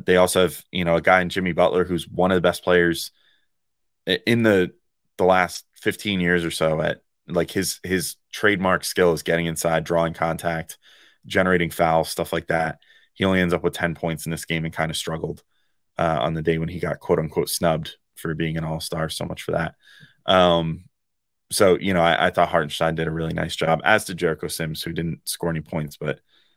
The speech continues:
ultimately had a pretty good, uh, good impact on the game as well. That's pretty much it. I mean, uh, I thought Obi Toppin was pretty good as well. Seven points, three of six shooting in just under fourteen minutes. If he had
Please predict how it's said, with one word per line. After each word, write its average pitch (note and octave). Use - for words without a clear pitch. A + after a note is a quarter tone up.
ultimately D#2
had D#2+
a D2+
pretty D#2+
good, D#2+
uh, D#2
good F2+
impact D#2
on D#2+
the D#2+
game D#2+
as -
well. A2
That's B2+
pretty F#3+
much C3+
it. G#2+
I G2+
mean, G#2
uh, G2
I A#2
thought A#2+
Obi A#2
Toppin B2
was A2+
pretty A#2+
good A2+
as A2
well. A2+
Seven A2
points, G#2+
three G#2
of G#2
six G#2
shooting G#2+
in F2+
just -
under G2+
fourteen F#2+
minutes. F#2+
If G2+
he A2+
had G2